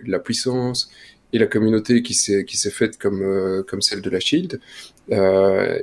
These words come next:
et, euh, même si les derniers modèles ont déjà quelques années, mais c'est toujours les box qui sont les plus performantes aujourd'hui sur, euh, sur le marché.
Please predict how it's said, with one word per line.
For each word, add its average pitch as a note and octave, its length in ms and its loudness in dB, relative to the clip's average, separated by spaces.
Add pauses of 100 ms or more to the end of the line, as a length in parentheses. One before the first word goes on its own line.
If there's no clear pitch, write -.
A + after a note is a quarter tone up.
et, A#2+ 300 4
euh, G2 600 4 (280)
même A#2+ 260 4
si A#2 240 2
les A#2 120 2
derniers A2+ 280 2
modèles A#2 440 4 (200)
ont G2 100 -4
déjà G2 200 -2
quelques F#2+ 320 -4
années, C#3 300 0 (680)
mais G2+ 80 -6
c'est - 140 -4
toujours C3 340 2
les G2+ 120 2
box - 340 2
qui G2+ 100 -10
sont G2+ 160 -4
les F#2+ 80 -2
plus G#2+ 160 -6
performantes G2+ 560 -4
aujourd'hui F#2+ 500 -4
sur, - 380 -8
euh, G2+ 120 6
sur G2+ 200 2
le G2+ 60 4
marché. G2+ 360 0